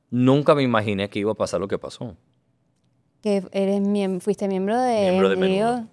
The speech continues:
Speaker 2: de Menudo.
Speaker 1: Menudo a los doce años me encuentra por primera vez cantando en showcito, ¿no? Little Miss Miami Hialeah.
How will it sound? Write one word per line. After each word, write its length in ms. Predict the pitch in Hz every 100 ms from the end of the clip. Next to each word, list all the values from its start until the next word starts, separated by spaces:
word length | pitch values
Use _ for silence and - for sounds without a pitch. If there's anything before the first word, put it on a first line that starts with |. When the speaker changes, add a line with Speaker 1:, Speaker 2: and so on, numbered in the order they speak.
| _
Speaker 2:
de 200 | 180 175
Menudo. 460 | 170 180 190 226 208 -
Speaker 1:
Menudo 480 | 107 110 107 117 135
a 60 | 139
los 160 | 107
doce 340 | 123 120 131 123
años 260 | 127 139
me 80 | 127
encuentra 400 | 101 113 107 123 131
por 140 | 107
primera 440 | - 98 117 151 110
vez 240 | 104 107
cantando 500 | 131 123 110 131 151
en 100 | 156
showcito, 640 | 135 123 101 - 135 131 113
¿no? 140 | 120
Little 340 | 110 127 135
Miss 320 | 135 139 - 127
Miami 480 | 113 110 117 131
Hialeah. 640 | 117 113 98 101 98 78